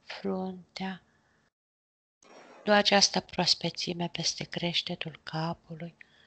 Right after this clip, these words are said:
și lasă-o să curgă de jur împrejurul corpului fizic și simți vigoare, putere, reconectare, bucurie, veselie, da? Și cinci, deschide ochii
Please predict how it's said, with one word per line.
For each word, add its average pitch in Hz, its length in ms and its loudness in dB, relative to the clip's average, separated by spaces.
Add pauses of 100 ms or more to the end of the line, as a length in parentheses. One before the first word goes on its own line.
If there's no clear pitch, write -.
(100)
și - 160 -4
lasă-o 233 360 2
să 190 200 0
curgă 180 600 -8 (180)
de 180 140 -4
jur 170 240 0
împrejurul 165 760 -6
corpului 160 540 -6 (160)
fizic 156 520 -10 (460)
și - 160 0
simți 202 340 2
vigoare, 165 920 -2
putere, 180 760 2
reconectare, 175 1120 -4 (500)
bucurie, 190 760 0
veselie, 160 1000 -2
da? 208 260 -4 (640)
Și - 280 -6
cinci, 156 1000 -2 (600)
deschide 185 540 0
ochii 143 800 -6